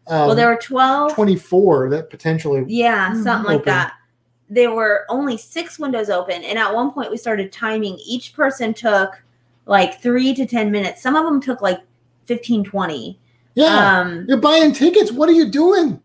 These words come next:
Speaker 2: It was crazy. We walked up there. We waited an hour and fifteen minutes. We walked
Speaker 1: Yeah,
Speaker 2: up there.
Speaker 1: hour and
Speaker 2: We were at
Speaker 1: fifteen
Speaker 2: the
Speaker 1: minutes.
Speaker 2: window for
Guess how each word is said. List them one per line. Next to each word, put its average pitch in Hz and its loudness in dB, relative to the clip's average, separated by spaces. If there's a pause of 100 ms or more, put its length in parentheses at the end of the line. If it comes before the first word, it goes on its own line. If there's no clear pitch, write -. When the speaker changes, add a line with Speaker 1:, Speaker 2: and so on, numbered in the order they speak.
Speaker 2:
It 240 -2
was 330 -2
crazy. 320 -6 (260)
We 262 -4
walked 294 -4
up 233 -2
there. 240 -6
We 226 -8
waited 220 -4 (300)
an 202 -2
hour 202 -2
and 254 -6
fifteen 262 -8
minutes. 247 -4
We 220 0
walked 226 6
Speaker 1:
Yeah, 175 4
Speaker 2:
up 135 -2
there. 233 4
Speaker 1:
hour 196 4
and 190 2
Speaker 2:
We 262 2
were 285 4
at 302 4
Speaker 1:
fifteen 180 2
Speaker 2:
the 160 2
Speaker 1:
minutes. 139 -2
Speaker 2:
window 240 0
for 196 -8